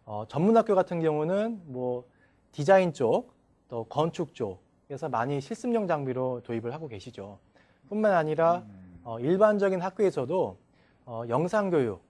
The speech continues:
Speaker 1: 시각적인
Speaker 2: 음.
Speaker 1: 이펙트, 시각 효과가 필요한 분야에는 많이 응용을 할 수가 있습니다.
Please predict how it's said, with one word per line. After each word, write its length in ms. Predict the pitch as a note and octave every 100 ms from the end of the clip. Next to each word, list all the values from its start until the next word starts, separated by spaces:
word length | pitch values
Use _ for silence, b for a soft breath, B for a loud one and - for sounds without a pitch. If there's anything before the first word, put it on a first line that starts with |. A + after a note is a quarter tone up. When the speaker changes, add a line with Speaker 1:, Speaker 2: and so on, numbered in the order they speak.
| _
Speaker 1:
시각적인 680 | - A#3 A#3+ G#3+ G#3+ G3 F#3+
Speaker 2:
음. 140 | F3+ D#3
Speaker 1:
이펙트, 540 | C3+ E3 D3+ - G#2+
시각 240 | - G#3+ G3+
효과가 280 | G3+ F3 E3+
필요한 340 | G3+ G3 F3
분야에는 580 | C3+ B2 G#2+ C3+ G#3 A3 b b
많이 300 | - A#2 E3+
응용을 300 | C#3+ C3+ C3+
할 80 | E3+
수가 240 | E3+ E3+ B2+
있습니다. 460 | F#2+ A2+ F#2+ F#2